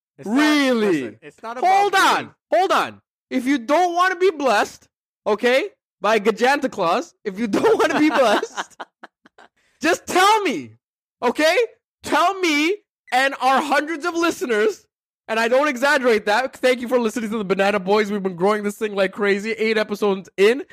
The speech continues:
Speaker 2: and we're at a little over eight hundred listeners. So all these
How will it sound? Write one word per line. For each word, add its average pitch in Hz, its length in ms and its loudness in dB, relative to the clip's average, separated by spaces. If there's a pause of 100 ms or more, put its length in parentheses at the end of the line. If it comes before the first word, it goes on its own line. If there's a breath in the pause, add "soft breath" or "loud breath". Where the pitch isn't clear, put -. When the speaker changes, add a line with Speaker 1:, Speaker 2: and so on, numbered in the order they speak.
(140)
Speaker 2:
and 180 140 -2
we're 185 120 2
at 190 160 0
a - 20 -4
little 214 180 2
over 208 240 0
eight 208 140 4
hundred 202 260 0
listeners. 185 480 -6
So 185 220 2 (280 loud breath)
all 320 400 4
these 262 420 -2